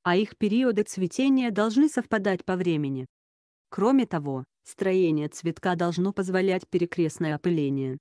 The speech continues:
а пыльца должна успешно прорасти, попав на рыльце пестика,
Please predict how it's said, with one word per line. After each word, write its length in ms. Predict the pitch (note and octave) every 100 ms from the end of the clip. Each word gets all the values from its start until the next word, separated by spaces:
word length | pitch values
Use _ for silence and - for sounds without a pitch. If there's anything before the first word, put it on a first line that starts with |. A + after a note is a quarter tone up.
| _
а 120 | - F#3
пыльца 360 | D#3 - F3
должна 360 | E3+ E3+ E3+ E3
успешно 480 | E3 F#3+ F3+ F3+ D#3+
прорасти, 680 | E3+ E3+ E3+ - - C4+ C#4+ _ -
попав 380 | F#3+ A3+ B3+ A3+
на 140 | G#3+
рыльце 320 | G3 G3 F3+
пестика, 680 | E3+ D3+ C#3 - D3 C#3+